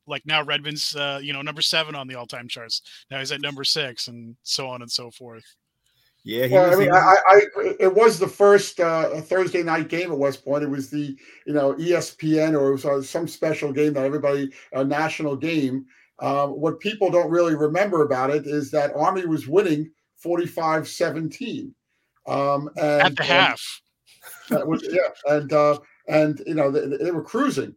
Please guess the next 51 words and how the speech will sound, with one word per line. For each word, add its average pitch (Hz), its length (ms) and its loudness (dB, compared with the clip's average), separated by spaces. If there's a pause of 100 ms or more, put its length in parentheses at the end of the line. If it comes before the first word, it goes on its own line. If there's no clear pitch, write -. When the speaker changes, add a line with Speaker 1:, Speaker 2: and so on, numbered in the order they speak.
(440)
Speaker 3:
And, 160 460 0
uh, 147 460 2
I, 147 40 2
I - 20 4
remember 190 240 0
the 165 60 -2
guy 170 240 2
sitting 180 300 -4
behind 180 380 0
me. 147 80 2
He 143 100 0
was 139 140 -2
a - 20 -6
high 165 160 -2
school 165 260 -6
coach 156 320 -4
at 127 120 -10
Ramapo 147 420 -2
High 151 160 -2
School, 117 380 -8 (220)
one 147 120 0
of 147 80 0
the 135 60 -2
assistant 135 500 -8
coaches, 147 400 -4
I 123 80 -2
believe, 120 380 -8
Ramapo 135 280 -4
High 135 120 -2
School 135 180 -8
in 123 60 -10
Rockland 131 400 -4
County. 139 360 -8 (240)
I - 60 -6
didn't 165 220 2
know 147 240 4
him. 113 60 -8
He 127 60 -6
was 131 200 -6
sitting 143 160 -12
behind 147 340 -4
me. 127 220 -6 (360)
And 135 140 2
I 139 80 -2
<laughs> - 60 -14
said - 320 0
to 175 100 0
him, 151 140 0
"Don't 135 300 4
go 196 200 8
anywhere. 165 480 2